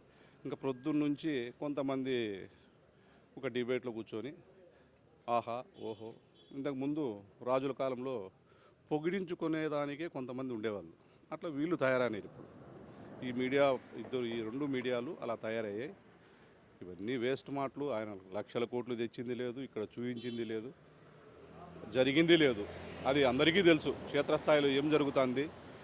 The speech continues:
ఎన్ని లక్షల ఉద్యోగాలు ఇచ్చారు, జగన్మోహన్ రెడ్డి గారు ఎన్ని లక్షల ఉద్యోగాలు ఇచ్చారు, ఆయన ఎన్ని ఉద్యోగాలు ఇచ్చారు రో-, ఈ రెండు సంవత్సరాల్లో. రెండు సంవత్సరాల కరోనా పీరియడ్ తీసేస్తే,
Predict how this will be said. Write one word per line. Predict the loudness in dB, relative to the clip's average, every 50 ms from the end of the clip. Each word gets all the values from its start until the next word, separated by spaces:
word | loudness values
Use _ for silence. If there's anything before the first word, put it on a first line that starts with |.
| -16 -16 -16 -16 -8 -2
ఎన్ని | 0 2 4 6 6
లక్షల | 6 6 4 4 2 4 4
ఉద్యోగాలు | 4 2 2 4 4 6 6 6 4
ఇచ్చారు, | 4 0 0 0 2
జగన్మోహన్ | 4 4 4 6 6 6 6 6
రెడ్డి | 6 4 6
గారు | 6 6 6
ఎన్ని | 6 4 4
లక్షల | 4 2 2 2 0 0
ఉద్యోగాలు | 0 0 0 0 2 2 0 0
ఇచ్చారు, | 0 -2 -2 -2 0 -2 -4 -8 -12 -18 -20 -20 -20 -20 -20 -20 -16 -12 -6
ఆయన | -2 0 2 2 4
ఎన్ని | 4 4 4
ఉద్యోగాలు | 4 4 4 4 4 6 6 6 4
ఇచ్చారు | 4 2 2 2 2
రో-, | 2 0 0 0
ఈ | 0 0
రెండు | 0 0 -2 -2
సంవత్సరాల్లో. | -2 -2 -2 0 0 0 0 2 0 0 -4 -4 -6 -10 -16 -16 -16 -16 -12 -6 -2
రెండు | 0 2 2 2
సంవత్సరాల | 2 2 2 2 2 4 6 6 6 6
కరోనా | 4 2 2 2 4 4 2
పీరియడ్ | 2 2 0 0 0 0
తీసేస్తే, | -2 -6 -6 -4 -4 -6 -4 -2 0 0 0 0